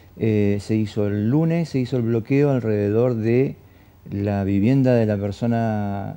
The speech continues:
enferma, eh, que era en la zona de la terminal, y también se hizo un bloqueo preventivo en la zona de una, unos familiares, en la zona del Paracao,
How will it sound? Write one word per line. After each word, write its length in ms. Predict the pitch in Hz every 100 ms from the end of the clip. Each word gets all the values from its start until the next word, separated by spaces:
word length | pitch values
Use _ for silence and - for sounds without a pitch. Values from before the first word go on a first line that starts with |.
| 107
enferma, 720 | 110 110 147 147 156 170 226 226 - - - - - - -
eh, 360 | 110 107 101 98
que 80 | 113
era 120 | 110
en 60 | 107
la 100 | 104
zona 240 | 117 110
de 60 | 107
la 120 | 107
terminal, 580 | 113 120 131 135 135 151 - - - - -
y 160 | 151 156
también 320 | 156 156 156
se 80 | 151
hizo 160 | -
un 100 | 151
bloqueo 420 | 139 127 139 143
preventivo 960 | 135 139 139 135 - 151 143 143 156 185 - - -
en 80 | 123
la 80 | 131
zona 240 | 147 147
de 520 | 135 127 139 151 - -
una, 520 | 120 120 123 117 113 110
unos 240 | 110 113 -
familiares, 800 | 123 123 131 147 143 147 139 127
en 120 | 107
la 80 | 101
zona 220 | 113 113
del 100 | 110
Paracao, 640 | 113 123 123 127 127 135